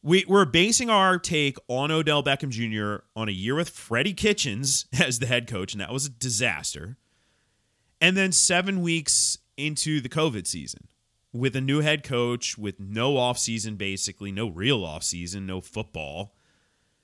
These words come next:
So I, I, I'm not, I'm willing to give him the benefit of the doubt. And, and by the way, like, you're paying a sixth round pick for him.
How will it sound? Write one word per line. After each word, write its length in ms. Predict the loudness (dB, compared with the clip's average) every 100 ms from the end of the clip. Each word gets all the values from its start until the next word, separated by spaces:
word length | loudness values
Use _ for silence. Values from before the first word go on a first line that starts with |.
| _ _ _ _ _
So 320 | -2 2 4
I, 140 | 4 2
I, 180 | 2 2
I'm 180 | 2 0
not, 180 | 0 -2
I'm 120 | 0
willing 200 | 2 2
to 60 | 0
give 120 | -2
him 80 | -2
the 80 | -2
benefit 400 | -2 -2 -4 -6
of 80 |
the 60 | -6
doubt. 420 | -2 0 0 0 -6
And, 160 | -8 -8
and 160 | -8
by 160 | -6 -4
the 80 | -2
way, 260 | -2 -2
like, 260 | -2 -4 -6
you're 60 | -8
paying 360 | -4 -4 -2
a 40 | 0
sixth 260 | -2 -2
round 260 | -2 -4 -2
pick 220 | -2 -2
for 280 | -2 -2 0
him. 160 | -4